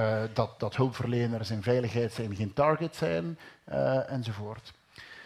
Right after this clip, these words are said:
Dat niveau van stabiliteit, mocht je dat kunnen verwezenlijken, zou er ook voor zorgen dat je iets anders kunt doen, namelijk dat je Congo als land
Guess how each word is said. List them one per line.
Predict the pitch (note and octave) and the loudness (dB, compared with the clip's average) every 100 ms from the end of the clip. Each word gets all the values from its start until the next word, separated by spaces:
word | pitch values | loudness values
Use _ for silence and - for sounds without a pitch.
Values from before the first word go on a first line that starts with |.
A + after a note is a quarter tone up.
| - - - | -20 -20 -18
Dat | C3 D3+ E3 | 6 6 8
niveau | D3+ C#3 F#3+ A#3 | 4 6 4 4
van | F3+ D#3 | 2 0
stabiliteit, | - C3 A#2+ A2+ D#3+ F#3 F3 - | 2 4 4 0 2 2 2 -2
mocht | C3 D#3 - | 0 0 -2
je | C3+ | -2
dat | A#2 | -2
kunnen | - A#2+ A2 G#2 | 0 -2 -2 -2
verwezenlijken, | G#2+ G#2+ D#3 D#3+ G3+ G#3 A#3+ D3 _ _ _ _ _ _ _ | 0 0 0 -2 -6 -6 -10 -12 _ _ _ _ _ _ _
zou | A2+ C3 | 0 2
er | C#3 | 2
ook | F#3 | 2
voor | - B2 | 0 0
zorgen | B2 E3+ G3 | 2 0 0
dat | C#3+ | -4
je | A#2 | -4
iets | B2+ - - | -6 -10 -8
anders | A#3 G#3+ - | -6 -6 -6
kunt | G#2 G2 | -8 -4
doen, | C3+ F#3 | -4 -2
namelijk | A#2+ A#2 D#3 F#3+ - - - - - _ | -2 0 -2 -4 -6 -16 -18 -18 -20 _
dat | - A2+ | -4 -2
je | G#2+ | -2
Congo | - F#3+ F3+ D#3+ | -4 -2 -2 0
als | A#2+ A2+ | -2 -2
land | C3 D3+ G3+ - - - | 0 0 0 -6 -10 -10